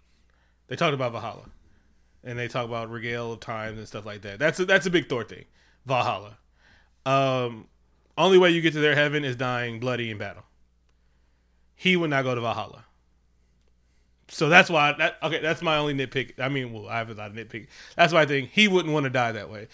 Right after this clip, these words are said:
because he would not be reunited with his wife. His wife died violently, so she's in Valhalla. He wouldn't make it Valhalla. That's all I'm saying.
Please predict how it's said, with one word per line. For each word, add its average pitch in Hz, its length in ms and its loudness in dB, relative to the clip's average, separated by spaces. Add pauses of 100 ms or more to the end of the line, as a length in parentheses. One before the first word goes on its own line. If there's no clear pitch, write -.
(140)
because 127 300 -4
he 165 100 0
would 147 140 0
not 135 140 0
be 127 120 -4
reunited 117 420 -4
with 107 80 -8
his 98 80 -12
wife. 107 300 -8 (260)
His 120 160 -4
wife 151 240 6
died 107 420 -2 (600)
violently, 104 580 -2
so - 160 -10
she's 123 220 -6
in 110 80 -8
Valhalla. 104 520 -8
He 147 200 -2
wouldn't 120 180 -6
make 98 160 -12
it 98 60 -20
Valhalla. - 360 -18 (320)
That's - 120 -16
all - 120 -8
I'm - 40 -12
saying. - 240 -18